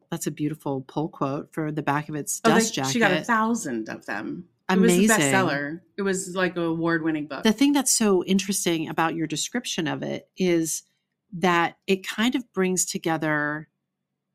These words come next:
Speaker 1: several themes that you are fascinated by, the arts and culture, of course, like, that it kicks off in a theater and, and whatever that hunger that you have to consume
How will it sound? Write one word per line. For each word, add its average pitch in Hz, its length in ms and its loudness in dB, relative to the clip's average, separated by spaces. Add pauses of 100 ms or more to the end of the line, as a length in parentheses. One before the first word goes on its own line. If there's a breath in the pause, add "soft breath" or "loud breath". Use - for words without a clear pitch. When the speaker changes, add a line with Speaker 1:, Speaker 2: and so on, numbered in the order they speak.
(120)
Speaker 1:
several 214 520 2
themes 143 520 -4
that - 160 -4
you 160 180 -4
are 143 120 -2
fascinated 143 720 -4
by, 131 480 -6 (100)
the 190 280 -2
arts 151 440 -4
and 202 140 -2
culture, 147 580 -8
of 170 220 -8
course, - 760 -8 (460 loud breath)
like, 175 300 0
that 160 280 0
it 170 160 -4
kicks 180 400 -4
off 156 460 -4 (180)
in 180 100 2
a 165 60 2
theater 143 880 -2
and, 185 300 0 (360)
and 185 500 2 (280)
whatever 190 540 0
that 196 280 0
hunger 190 480 2
that 151 180 -2
you 160 100 -6
have 151 680 0
to 156 520 -2 (440 loud breath)
consume 156 840 0